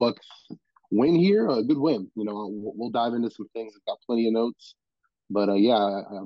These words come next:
I'd love to hear, uh, any notes that you have about the game first and what your thoughts were, initial thoughts, some concerns.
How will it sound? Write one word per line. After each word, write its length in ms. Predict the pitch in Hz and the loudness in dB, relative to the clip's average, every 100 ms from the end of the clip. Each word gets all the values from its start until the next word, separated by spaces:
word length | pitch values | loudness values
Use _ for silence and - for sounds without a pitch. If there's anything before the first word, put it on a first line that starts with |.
| 95 | -12
I'd 120 | 101 | -6
love 100 | 110 - | -4 -4
to 80 | 101 | -6
hear, 360 | 117 110 107 | 0 2 4
uh, 260 | 98 95 95 - - | 2 0 -4 -6 -6
any 160 | 110 | -2
notes 280 | 110 110 110 | 0 0 -2
that 100 | - - | -6 -8
you 100 | 123 117 | -6 -6
have 160 | 107 | -6
about 240 | 101 107 98 | -6 -8 -8
the 60 | 98 | -10
game 300 | 107 101 104 - | -8 -8 -10 -6
first 280 | 110 110 - | -4 -4 -8
and 120 | 98 | -10
what 80 | 101 - | -10 -12
your 80 | 104 | -4
thoughts 280 | 107 104 - | 0 0 -2
were, 200 | 110 107 | -2 0
initial 300 | 104 104 - - | 0 -4 -8 -6
thoughts, 340 | 110 110 _ | -4 -4 _
some 120 | - 104 | -20 -18
concerns. 760 | - 98 - 120 117 117 110 - | -16 -12 -6 -2 -2 -4 -6 -18